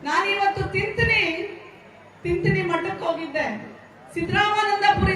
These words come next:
ಸ್ವಾಮೀಜಿ ಅವರು ಐಕ್ಯ ಆಗಿದ್ದಾರೆ. ಮೊನ್ನೆ ಮೂರು ದಿನಗಳಲ್ಲಿ ಭಗವಂತನ ಪಾದಕ್ಕೆ ಹೋದ್ರು.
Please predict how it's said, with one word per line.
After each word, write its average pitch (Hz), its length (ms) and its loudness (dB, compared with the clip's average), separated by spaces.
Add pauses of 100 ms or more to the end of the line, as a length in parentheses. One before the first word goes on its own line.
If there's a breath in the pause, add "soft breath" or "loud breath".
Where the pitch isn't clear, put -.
ಸ್ವಾಮೀಜಿ 349 440 -2 (100)
ಅವರು 311 180 2 (180)
ಐಕ್ಯ 330 320 2
ಆಗಿದ್ದಾರೆ. 294 420 0 (1000)
ಮೊನ್ನೆ 392 220 0 (100)
ಮೂರು 453 260 -2
ದಿನಗಳಲ್ಲಿ 392 600 0 (960)
ಭಗವಂತನ 339 580 2 (120)
ಪಾದಕ್ಕೆ 311 440 0
ಹೋದ್ರು. 247 320 0